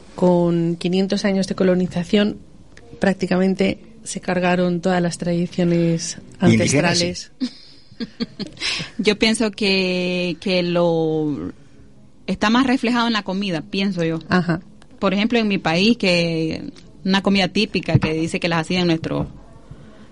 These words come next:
Speaker 3: nuestros antepasados, que las hacen siempre para Navidad. El nacatamal. <laughs> El nacatamal, una comida típica que es representativa, pues, de mi país,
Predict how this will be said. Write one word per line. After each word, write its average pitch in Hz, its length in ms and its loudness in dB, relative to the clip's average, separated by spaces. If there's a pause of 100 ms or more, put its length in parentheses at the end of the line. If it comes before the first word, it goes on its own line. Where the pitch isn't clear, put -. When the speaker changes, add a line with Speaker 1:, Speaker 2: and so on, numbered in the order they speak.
(140)
Speaker 3:
nuestros 175 320 0
antepasados, 196 680 2 (560)
que 170 120 -2
las 160 220 2
hacen 165 200 2
siempre 170 300 0
para 156 140 -4
Navidad. 151 340 0 (880)
El 160 100 -2
nacatamal. 160 500 2 (540)
<laughs> - 560 -18
El 190 120 2
nacatamal, 170 760 0 (400)
una 175 160 -2
comida 180 260 -2
típica 180 420 -2
que 156 1000 0 (840)
es 190 120 2
representativa, 175 760 2
pues, 175 220 0
de 151 80 0
mi 156 120 2
país, 160 300 -2